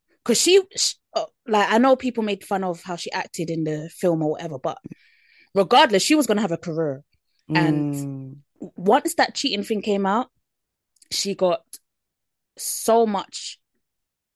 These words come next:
Speaker 1: abuse and harassment and all of that
Speaker 2: Mm.
Speaker 1: stuff. And I still feel like till this day, that's why her career hasn't
Speaker 2: Mm.
Speaker 1: blown the way it probably was expected to.
Speaker 2: Mm. And it was,
Speaker 1: Because of
Speaker 2: and
Speaker 1: the
Speaker 2: it's
Speaker 1: cheating.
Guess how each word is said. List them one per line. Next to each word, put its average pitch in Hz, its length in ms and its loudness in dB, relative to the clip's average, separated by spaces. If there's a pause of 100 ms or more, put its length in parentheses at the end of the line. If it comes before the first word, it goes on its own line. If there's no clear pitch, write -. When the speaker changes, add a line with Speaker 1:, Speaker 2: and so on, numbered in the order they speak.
Speaker 1:
abuse 185 760 -8
and 147 160 -8
harassment 170 680 -2
and 147 180 -12
all 196 160 -2
of 190 60 4
that 175 120 -2
Speaker 2:
Mm. 170 40 -8
Speaker 1:
stuff. 170 460 -4 (720)
And 170 160 0
I 165 100 2
still 220 300 2
feel 190 180 0
like 156 220 -2
till 247 200 2
this 226 300 -2
day, 208 420 0 (1300)
that's 196 260 -2
why 165 440 -2
her 165 160 -10
career 170 320 -4
hasn't 160 400 -8
Speaker 2:
Mm. 160 280 -6
Speaker 1:
blown 170 380 2
the 156 100 -2
way 156 440 -8
it 170 180 -10 (120)
probably 156 540 -4
was 143 160 -8
expected - 600 -10
to. 135 260 -12 (320)
Speaker 2:
Mm. 165 360 -4 (320)
And 190 120 8
it - 20 6
was, 190 120 4
Speaker 1:
Because - 80 -2
of - 40 2
Speaker 2:
and 185 80 4
Speaker 1:
the 185 60 4
Speaker 2:
it's 185 100 0
Speaker 1:
cheating. 202 260 -4